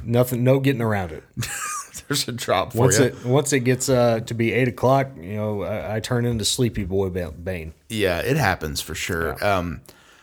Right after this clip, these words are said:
Speaker 2: well, the new episode will be dropping this week. Of course, we haven't watched that as we record this, but I'm, I'm looking forward to it. I, I dig the, uh, once a week format, man. I think it makes it more fun to
Speaker 1: Yeah, you have something to look forward to.
Speaker 2: Right, more fun to get into. And also the new Mighty Ducks episode drops.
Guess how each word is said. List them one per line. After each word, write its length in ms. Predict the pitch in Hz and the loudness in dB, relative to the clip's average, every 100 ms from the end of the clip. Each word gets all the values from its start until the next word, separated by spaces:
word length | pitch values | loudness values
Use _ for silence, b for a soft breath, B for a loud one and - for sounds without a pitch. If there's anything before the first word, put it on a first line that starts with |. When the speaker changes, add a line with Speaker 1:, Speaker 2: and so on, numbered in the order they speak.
| B | B
Speaker 2:
well, 100 | - | 4
the 120 | 123 160 | 6 8
new 140 | 214 | 6
episode 340 | - - 127 117 | 6 4 4 4
will 220 | 110 92 | 0 -2
be 200 | 104 117 | -4 0
dropping 380 | 117 107 107 98 | 2 2 2 -2
this 220 | 92 - | -4 -2
week. 280 | 104 95 - | -2 -4 -8
Of 60 | |
course, 320 | - 98 92 | -6 -4 -2
we 80 | 101 | -2
haven't 320 | 98 92 76 _ - | -2 -2 -6 _ -10
watched 320 | 90 92 - | -6 -4 -4
that 100 | 85 | -4
as 180 | 85 82 | -4 -6
we 80 | 85 | -8
record 420 | - - 117 87 | -8 -2 -2 -2
this, 180 | 87 - | -4 -2
but 120 | 95 | -2
I'm, 120 | 95 | 0
I'm 160 | - 143 | 0 2
looking 220 | 143 107 | 2 0
forward 260 | - 120 110 | 0 2 2
to 100 | 107 | 2
it. 40 | |
I, 280 | 104 127 110 | 4 4 4
I 40 | 175 | 6
dig 260 | 208 208 | 6 4
the, 240 | 170 151 127 | 2 4 4
uh, 80 | |
once 220 | 110 120 127 | 4 2 2
a 60 | |
week 160 | 120 117 | -2 -4
format, 400 | 117 127 87 69 | -4 -4 -4 -6
man. 160 | 90 | -6
I 60 | 95 | -4
think 160 | 131 113 | -4 -4
it 20 | |
makes 220 | 110 - | -4 -6
it 80 | 92 | -6
more 200 | 104 101 | -6 -8
fun 300 | - 104 101 | -6 -6 -4
to 220 | 90 87 - b b b - | -4 -6 -14 b b b -10
Speaker 1:
Yeah, 60 | 190 | -6
you 120 | 80 | -4
have 120 | 90 | -2
something 180 | - 123 | -2 0
to 60 | 123 | 0
look 140 | 131 | 0
forward 260 | 151 185 - | 0 -2 -4
to. 100 | 71 | -8
Speaker 2:
Right, 280 | 104 101 90 | 0 0 2
more 160 | 110 104 | 0 0
fun 180 | 107 | 0
to 40 | 98 | -2
get 140 | 95 | -2
into. 180 | 104 - | -2 -2
And 80 | 98 | 2
also 280 | 123 - 110 | 2 2 0
the 80 | 107 | -2
new 220 | 110 104 | -4 -4
Mighty 280 | 104 117 127 | -2 0 2
Ducks 240 | 120 135 101 | 2 0 -4
episode 320 | - - 92 | -6 -6 -8
drops. 340 | - - - | -10 -14 -18